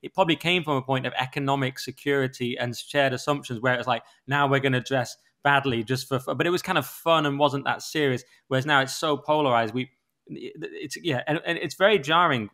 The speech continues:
as you said, for those of us who grew up in the eighties and nineties, realizing that was a much more free time.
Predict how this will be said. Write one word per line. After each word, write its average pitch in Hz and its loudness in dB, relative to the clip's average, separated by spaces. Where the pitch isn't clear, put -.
as 127 -4
you 127 -4
said, 135 0
for 127 -2
those 143 2
of 131 -4
us 131 0
who 123 -4
grew 135 2
up 131 0
in 123 -4
the 127 0
eighties 131 -2
and 120 -4
nineties, 131 -2
realizing 143 4
that 127 0
was 147 2
a 151 2
much 135 0
more 127 0
free 131 0
time. 117 -2